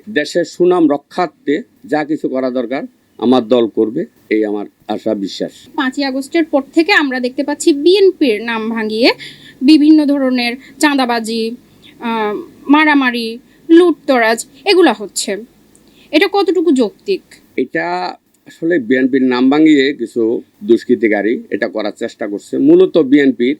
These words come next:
Speaker 1: আমাদের ষোলো বছরে পরীক্ষিত কোনো নেতা কর্মী এগুলোতে সংযুক্ত নাই আমার বিশ্বাস, এবং এগুলো কিছু সুবিধাভোগী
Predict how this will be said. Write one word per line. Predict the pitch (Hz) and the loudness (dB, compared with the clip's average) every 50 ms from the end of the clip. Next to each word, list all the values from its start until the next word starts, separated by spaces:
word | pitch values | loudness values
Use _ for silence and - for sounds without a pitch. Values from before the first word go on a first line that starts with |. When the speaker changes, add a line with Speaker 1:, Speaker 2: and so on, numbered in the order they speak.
| _ _ _ | _ _ _
Speaker 1:
আমাদের | - 127 139 147 151 135 147 147 | 2 2 2 2 2 0 -2 -4
ষোলো | - - - 180 180 180 | -2 0 2 2 4 4
বছরে | 151 151 143 - 160 147 139 | 2 0 0 0 0 0 0
পরীক্ষিত | - - 160 156 185 - _ - 190 185 - | 0 0 0 0 -2 -2 _ -4 -2 0 0
কোনো | 190 139 151 156 156 151 | 0 2 2 4 4 4
নেতা | 147 147 147 143 - 151 143 | 4 4 2 0 -2 -4 -6
কর্মী | 131 - 127 120 117 117 120 135 220 240 _ _ - | -4 -2 -2 -2 0 -2 -2 -2 -4 -6 _ _ -6
এগুলোতে | 117 113 117 120 117 - - | -4 -2 -2 -2 -2 -2 -4
সংযুক্ত | 113 - - 131 131 127 123 127 127 - - 123 120 117 117 - - _ - | -6 -4 -2 0 0 2 0 -2 -4 -2 0 0 0 0 -2 -6 -8 _ 0
নাই | 101 113 120 135 160 196 302 - _ _ _ _ - | 2 4 4 4 2 0 -2 -6 _ _ _ _ 0
আমার | 113 117 117 113 104 | 2 4 4 4 4
বিশ্বাস, | 107 113 110 - - 135 135 156 - _ _ _ _ _ | 2 0 0 0 -2 -2 -2 -4 -6 _ _ _ _ _
এবং | - 104 107 117 117 117 117 120 - - _ - | -4 -2 0 0 0 -2 -2 -4 -6 -10 _ -2
এগুলো | 113 117 127 127 120 | 0 2 2 2 0
কিছু | 110 120 - 131 123 | 0 -4 -4 -4 -4
সুবিধাভোগী | 110 - 120 110 110 117 113 127 120 123 120 117 123 127 | -4 -4 -4 -2 -2 0 0 0 0 -2 -2 -4 -4 -6